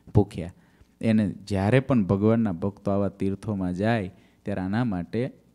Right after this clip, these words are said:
જમવાનું આપવું એ ખોટો છે કે સાચો છે? જમવાની આપવાની બાબતમાં ખોટો સાચો કોઈ દી ના જોવું.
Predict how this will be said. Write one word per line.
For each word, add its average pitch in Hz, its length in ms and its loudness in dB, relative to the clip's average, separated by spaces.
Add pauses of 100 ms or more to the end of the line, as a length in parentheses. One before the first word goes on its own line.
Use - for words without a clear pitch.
(120)
જમવાનું 104 600 -4
આપવું 95 360 -6
એ 107 40 0
ખોટો 120 460 -4
છે 127 180 -10
કે - 160 -14
સાચો 120 320 -4
છે? 127 120 -4
જમવાની 127 680 -2
આપવાની 127 480 -2
બાબતમાં 123 560 0
ખોટો 131 440 -2
સાચો 123 280 -2
કોઈ 131 220 0
દી 117 160 -2
ના 107 180 0
જોવું. 78 400 -4